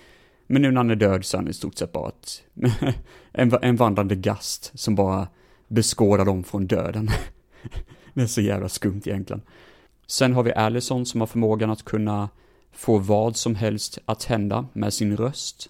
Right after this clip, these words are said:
Hon kan typ, alltså, övertala folk att göra hemska saker. Men det slår alltid tillbaka mot henne själv. Så hon är episk så in i helvete, men samtidigt så är hon rädd för sin kraft, hon vet om att det finns en negativ aspekt av det också.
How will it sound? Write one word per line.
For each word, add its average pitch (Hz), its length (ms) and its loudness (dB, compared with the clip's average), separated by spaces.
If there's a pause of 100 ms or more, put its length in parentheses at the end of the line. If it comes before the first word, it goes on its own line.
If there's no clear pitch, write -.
Hon 104 220 -4
kan 107 160 -2
typ, 104 220 0 (880)
alltså, - 240 0
övertala 113 600 2
folk 101 220 0
att 101 120 -4
göra 101 120 2
hemska 98 420 -2
saker. 110 480 -4 (400)
Men 117 160 4
det 107 80 -2
slår 120 200 -2
alltid 107 300 -2
tillbaka 101 420 -2
mot 95 240 -2
henne 98 180 -2
själv. - 560 -4 (320)
Så - 160 0
hon 113 80 4
är 117 120 0
episk 131 460 0
så - 220 -4
in 110 120 0
i 110 60 2
helvete, 110 580 -2
men 104 160 -2
samtidigt 110 440 0
så 107 80 0
är - 20 2
hon 101 140 0
rädd 104 220 0
för 101 80 -4
sin 101 160 -2
kraft, - 320 -4
hon 101 140 -4
vet 98 160 -2
om 98 120 -2
att 98 100 -6
det 101 60 -10
finns 101 300 0
en 98 80 0
negativ 98 540 -4 (320)
aspekt - 500 0
av 85 100 -2
det - 60 -2
också. - 280 -6